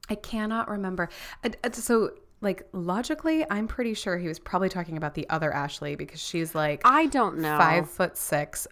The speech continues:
Speaker 1: a hundred pounds, and did modeling.
Speaker 2: Yes. But Ashley, you have that exotic look that makes the boys wanna speak Spanish.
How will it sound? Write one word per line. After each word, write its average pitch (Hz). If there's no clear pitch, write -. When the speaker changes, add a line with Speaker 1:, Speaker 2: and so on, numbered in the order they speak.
Speaker 1:
a 160
hundred 170
pounds, 147
and 151
did 147
modeling. 151
Speaker 2:
Yes. 185
But 208
Ashley, 170
you 208
have 294
that 285
exotic 190
look 165
that -
makes 180
the 190
boys 165
wanna 151
speak -
Spanish. -